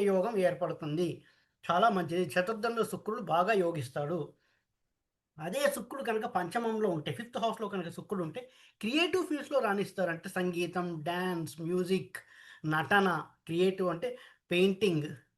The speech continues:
యానిమేషన్, గ్రాఫిక్స్, లలిత కళలు వీటన్నిటిలో రాణిస్తూ ఉంటారు. శుక్రుడు కనుక పంచమంలో ఉంటే స్టాక్ మార్కెట్ ద్వారా కూడా లాభాలు సంపాదిస్తారు. శుక్రుడు పంచమంలో ఉంటే అటువంటి రంగాల్లో ఉద్యోగాలు చేసి సంపాదిస్తారు. స్టాక్ మార్కెట్ ద్వారా డబ్బులు సంపాదిస్తారు.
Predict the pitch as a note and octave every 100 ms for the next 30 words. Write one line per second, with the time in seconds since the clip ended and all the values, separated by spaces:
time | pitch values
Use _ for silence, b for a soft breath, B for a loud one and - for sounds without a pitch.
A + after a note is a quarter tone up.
0 | _ b b b E3 E3+ G#3+ G#3 G3 F3
1 | D3 D#3+ F3+ F#3+ A#2+ - - _ _ b
2 | b - D#3+ F#3+ A3 G#3+ F3 E3+ F3 F3
3 | F3 G#3+ G#3 A3 G3 G3 F#3+ G#3 F3 B3+
4 | G3+ - A3 G#3 G3+ G3+ F#3 G#3+ F3+ E3+
5 | G3+ G3 G3 E3+ D3 D3+ b b b _
6 | - E3+ G3 A3+ G#3 A3+ G3+ G#3 G#3 G#3
7 | G#3+ G#3 F3+ F#3+ F#3+ F3+ D#3+ E3+ D#3+ -
8 | D3 C#3 b b b b b _ _ -
9 | F#3+ A3+ G#3 G3 G#3 G3+ G3 F#3+ F3+ F#3
10 | F#3 E3+ E3+ G3 G3 G3 D#3 G3 F#3+ F#3+
11 | F#3+ - F#3 E3+ F3+ F3 D#3 F3+ F3+ A3+
12 | B - D#3+ F3 G#3+ G#3+ G#3 G3 G3 G3+
13 | F3+ F#3 F3+ F3 G3 F3+ E3+ F3